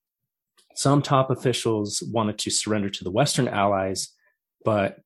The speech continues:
continue on the fight against the Russians. And at the end of the war, there was a very strange softening towards the Americans out of fear of what the Soviets might do to them.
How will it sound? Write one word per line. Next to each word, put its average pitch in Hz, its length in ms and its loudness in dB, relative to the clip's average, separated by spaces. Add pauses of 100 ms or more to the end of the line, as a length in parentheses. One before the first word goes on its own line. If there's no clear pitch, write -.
continue 117 400 0
on 107 160 2
the 98 80 -2
fight 98 360 2
against 92 360 -8
the 95 60 -8
Russians. - 600 -6 (520)
And 123 80 0
at 113 80 -2
the 135 80 2
end 127 80 4
of 127 80 0
the 120 60 4
war, 117 200 2
there 113 120 2
was 107 100 -4
a 113 100 -2
very 104 120 0
strange 101 560 -2
softening 98 440 -2
towards 92 460 -4
the 101 140 -2
Americans 113 600 0
out 110 120 0
of 101 100 -6
fear 104 340 -2
of 95 200 -6
what 95 160 -2
the - 60 -14
Soviets 95 460 -4
might 87 220 -8
do 90 140 -8
to - 100 -12
them. - 240 -16